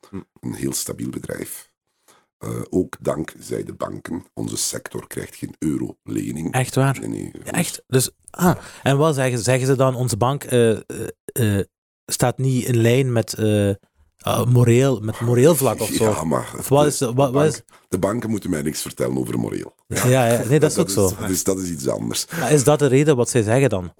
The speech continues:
Speaker 2: Ja, zij zeggen, compliance technisch gezien is dat niet toegelaten. Hogere hand, eh, wil dat niet. Maar als ik allemaal hoor wat hogerhand allemaal wel doet, dan denk
Speaker 3: Ja,
Speaker 2: ik van,
Speaker 3: ja.
Speaker 2: dit is ook gewoon willekeur.
Speaker 1: Ja.
Speaker 2: Maar ik moet wel zeggen, godzijdank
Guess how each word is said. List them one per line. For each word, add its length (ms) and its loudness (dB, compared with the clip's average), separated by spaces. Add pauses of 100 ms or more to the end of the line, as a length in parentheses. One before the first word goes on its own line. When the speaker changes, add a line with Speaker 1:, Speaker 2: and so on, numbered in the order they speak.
(120)
Speaker 2:
Ja, 160 0
zij 160 2
zeggen, 380 -2
compliance 560 -2
technisch 360 -4
gezien 360 -6
is 140 -8
dat 180 -8
niet 140 -6
toegelaten. 560 -4
Hogere 380 0
hand, 520 -4
eh, 320 -6 (100)
wil 200 0
dat 220 -4
niet. 320 -6 (360)
Maar 180 -2
als 140 -4
ik 120 -8
allemaal 340 -8
hoor 200 -4
wat 140 -12
hogerhand 520 -10
allemaal 320 -14
wel 220 -6
doet, 380 -10
dan 180 -12
denk 180 0
Speaker 3:
Ja, 180 2
Speaker 2:
ik 60 -2
van, 160 -4
Speaker 3:
ja. 200 -12
Speaker 2:
dit 160 -6
is 180 -6
ook 240 -8
gewoon 320 -4
willekeur. 500 -4
Speaker 1:
Ja. 260 -4
Speaker 2:
Maar 460 -2
ik 160 -12
moet 200 -8
wel 300 -2
zeggen, 440 -6 (600)
godzijdank 840 -4